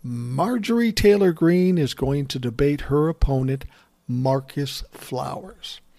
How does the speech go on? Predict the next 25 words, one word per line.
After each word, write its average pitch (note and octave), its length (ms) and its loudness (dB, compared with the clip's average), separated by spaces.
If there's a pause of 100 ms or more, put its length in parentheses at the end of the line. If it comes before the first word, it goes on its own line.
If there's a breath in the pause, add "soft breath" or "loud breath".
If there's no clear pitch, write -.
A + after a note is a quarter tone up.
(320 loud breath)
Now, D#3 140 0
I - 20 2
don't F3 140 2
know D#3 140 0
if - 120 -8
you've C#3 120 -8
seen D#3 280 -4
anything C#3 340 -4
about C3+ 260 -6
Marcus C#3 480 -4
Flowers. C#3+ 520 -2
He's C3+ 140 -6
a B2 60 -10
former C3+ 340 -6
veteran, D#3 540 -4 (160)
or C#3 80 -4
he's D3+ 180 2
a C#3 80 -2
veteran, D3 480 -6 (500 loud breath)
uh, C3+ 260 -2
very D3 240 0
sharp, D3 480 -2
very C#3+ 260 0
intelligent C#3 680 -4
man. C#3 540 -4